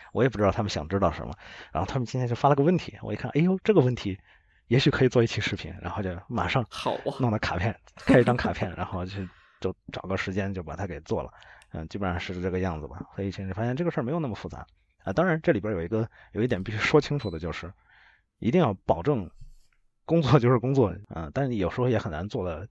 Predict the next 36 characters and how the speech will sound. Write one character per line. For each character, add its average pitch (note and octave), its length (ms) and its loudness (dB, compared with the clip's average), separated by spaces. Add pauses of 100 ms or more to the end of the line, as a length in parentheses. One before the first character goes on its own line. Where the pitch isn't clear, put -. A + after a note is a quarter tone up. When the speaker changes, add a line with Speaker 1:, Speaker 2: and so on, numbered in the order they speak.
(100)
Speaker 1:
切 - 200 -4
得 F2+ 80 -2
很 D#2 140 -14
干 F#2+ 180 0
净 G2 120 -2
哈， - 220 -12
因 F2 140 -10
为 F2+ 160 -10
有 E2+ 120 -12
些 F#2 220 -10 (260)
真 B2+ 140 0
的 A#2 80 0
遇 G2+ 100 0
到 F2+ 120 0
了 F2 80 -4
很 F#2 100 -6
麻 - 220 -4
烦 A#2 100 2
的 F#2+ 100 0
事 G2+ 120 -6
儿 E2+ 40 -6
的 D#2+ 80 -6
时 - 120 -8
候， F2 260 -8
做 B2 140 -2
梦 C3+ 120 -2
都 F#2+ 80 -2
在 E2 140 -2
想， - 180 -8 (440)
这 A2 80 -4
个 F#2 40 0
也 D2 120 -2
是 - 100 -6
会 A2 160 -4
有 F2 80 -4 (100)
的。 - 80 -20